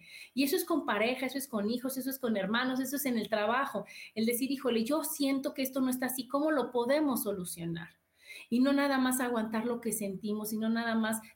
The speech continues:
tragarnos nuestro coraje, y no nada más decir, "Ay, bueno, pues ya ni modo, si no, pues me voy.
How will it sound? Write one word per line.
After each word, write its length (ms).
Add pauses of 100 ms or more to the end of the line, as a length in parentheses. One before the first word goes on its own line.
(100)
tragarnos 680
nuestro 360
coraje, 580 (320)
y 80
no 160
nada 260
más 220
decir, 300
"Ay, 240
bueno, 320
pues 160
ya 120
ni 160
modo, 280
si 140
no, 200
pues 140
me 160
voy. 220